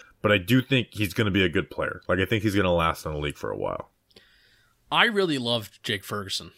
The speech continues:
Speaker 2: You know, I'm not th-, I'm not saying he's gonna be a great player, but I, I really love the football player that, that Jake Ferguson is, and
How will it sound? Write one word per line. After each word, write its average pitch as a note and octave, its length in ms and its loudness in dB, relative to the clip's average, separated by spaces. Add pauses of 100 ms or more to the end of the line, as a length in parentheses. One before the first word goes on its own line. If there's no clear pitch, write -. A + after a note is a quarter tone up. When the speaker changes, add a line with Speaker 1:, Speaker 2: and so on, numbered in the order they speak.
(140)
Speaker 2:
You C#3 80 0
know, C#3 60 4
I'm D#3 120 2
not G3 200 4
th-, G#3 140 2
I'm F#3 100 2
not G3+ 140 0
saying F#3+ 200 4
he's F3+ 100 0
gonna F3+ 140 0
be F3+ 100 4
a E3+ 40 2
great D3 300 0
player, D3+ 340 2
but C3+ 280 -2
I, C#3 240 4
I D3 140 4
really F3 360 2
love C#3 360 0
the B2+ 60 -6
football C3 360 -2
player B2+ 280 0
that, A#2+ 300 -2
that B2 140 -2
Jake A#2+ 240 -2
Ferguson A#2 460 -4
is, G#2+ 360 -4
and G#2+ 300 -6